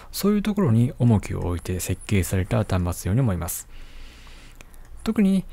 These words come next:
国内のユーザーはスマートフォンあまり大きなモデルよりもコンパクトなモデルを好きになる傾向が多く、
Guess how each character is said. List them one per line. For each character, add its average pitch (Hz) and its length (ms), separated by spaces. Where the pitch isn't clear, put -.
国 190 220
内 214 180
の 113 100
ユ 113 180
ー - 20
ザ 101 180
ー - 20
は 98 320
ス - 160
マ 147 160
ー - 20
ト 104 120
フ 95 60
ォ - 20
ン 101 120
あ 117 100
ま 151 100
り 147 100
大 156 280
き - 100
な 90 140
モ 98 160
デ 104 100
ル 101 80
よ 95 80
り 90 80
も 113 240
コ 175 140
ン 123 60
パ - 120
ク - 100
ト - 120
な 90 80
モ 98 180
デ 104 80
ル 92 140
を 98 40
好 - 160
き - 240
に 98 80
な 87 120
る 87 80
傾 90 240
向 92 180
が 92 80
多 85 80
く、 95 260